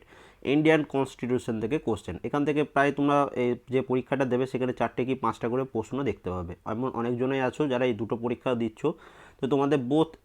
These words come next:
এই দুটো পরীক্ষার জন্য যারা প্রিপারেশন নিচ্ছ এবং তার সাথে আদার্স যে কোনো গভর্নমেন্ট জবের প্রিপারেশন নিচ্ছ, এই টপ হান্ড্রেড কোশ্চেন তোমাদের পরীক্ষার জন্য মোস্ট ইম্পর্টেন্ট। ওকে, তো দেখো, সবার প্রথম সাংবিধানিক পরিষদ, যেটাকে আমরা কনস্টিটিউশন অ্যাসেম্বলি বলা হয় সেটাকে, সেটার প্রথম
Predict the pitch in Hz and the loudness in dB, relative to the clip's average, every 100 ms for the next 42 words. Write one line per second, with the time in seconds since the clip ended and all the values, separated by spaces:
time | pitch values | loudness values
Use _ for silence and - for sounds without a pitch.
0 | - 139 147 127 131 139 131 135 139 135 | 0 4 4 4 0 0 0 0 0 2
1 | 131 131 127 113 120 113 113 - 117 107 | 2 0 -2 -2 0 0 -2 -4 -4 -2
2 | 160 147 143 143 135 135 160 127 117 110 | -2 -2 -2 2 0 2 4 4 4 0
3 | 120 120 123 117 113 123 123 123 123 107 | 0 0 0 0 0 0 0 0 0 -2
4 | 107 104 107 104 156 202 - _ - - | -4 -4 -6 -4 -4 -4 -12 _ -8 0
5 | 170 185 160 160 - 139 143 - 123 - | 0 4 4 6 4 2 2 0 -2 0
6 | 151 143 123 123 110 110 113 104 120 139 | -2 0 -2 -2 -4 -4 -2 -2 0 0
7 | 120 156 - 113 98 95 90 85 - - | -2 -4 -6 -6 -4 -6 -4 -8 -10 -4
8 | 143 196 - - - _ - 139 143 175 | 2 4 2 -2 -20 _ 0 2 2 2
9 | 135 156 151 147 156 165 - 131 139 147 | 4 4 6 4 4 0 -2 0 2 4
10 | 147 151 156 139 127 113 120 131 127 135 | 4 4 2 2 2 0 0 0 2 0
11 | 131 131 127 - 135 131 143 170 - 120 | -2 -2 -2 -2 0 0 0 -2 -4 -2
12 | 131 123 131 110 107 90 - - 92 90 | 0 0 0 0 -2 -4 -8 -8 -8 -10
13 | - - - - - - 156 190 - 139 | -14 -20 -20 -20 -4 2 4 4 2 0
14 | 131 175 190 | 4 4 4